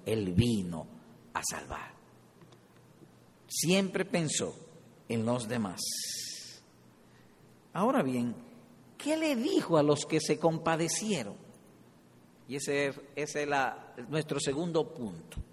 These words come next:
Cristo dio una dirección a las que lloraban por Él. En el pasaje se pueden ver, sobre todo del versículo veintiocho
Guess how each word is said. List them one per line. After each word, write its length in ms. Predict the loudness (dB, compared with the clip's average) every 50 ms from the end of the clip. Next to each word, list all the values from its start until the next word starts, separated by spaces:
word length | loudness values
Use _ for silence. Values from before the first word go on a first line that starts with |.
| -20 -20 -20 -20 -20 -20 -20 -20 -20 -20 -20 -20 -20 -18 -10
Cristo 480 | -4 0 2 2 2 2 4 2 4
dio 220 | 4 6 6 6 6
una 240 | 6 4 4 4
dirección 1000 | 4 4 4 4 2 2 2 0 -2 0 2 6 6 8 8 6 4 2 0 -2 -6 -8 -14 -16 -18 -18 -20 -20 -20 -20 -20 -20 -20 -20 -20 -20 -18 -10 -4
a 100 | -2 -2
las 180 | 0 0 -2 -4 -6
que 140 | -6 -6 -4
lloraban 720 | -2 -2 0 2 2 4 4 2 2 2 0 -2 -2 -6 -10 -16 -20 -20 -20 -20 -20 -20 -20 -20 -8
por 240 | -2 2 2 4 4
Él. 200 | 2 0 -2 -6 -10 -14 -18 -20 -20 -20 -20 -20 -20 -20 -20 -20 -20 -20 -20 -20 -20 -20 -20 -20 -20 -20 -20 -20 -20 -20 -20 -20 -12 -8
En 80 | -6
el 100 | -4 -2
pasaje 360 | 0 2 6 6 6 6 6 6
se 120 | 6 4
pueden 440 | 6 8 8 10 10 10 8 8 8
ver, 320 | 8 8 8 6 4 0
sobre 280 | -2 -2 -2 0 -2 -2
todo 260 | 0 2 2 4 6
del 140 | 4 4 4
versículo 540 | 4 2 2 2 -2 -2 0 0 2 2 4
veintiocho 640 | 4 2 2 2 4 4 4 4 4 2 0 0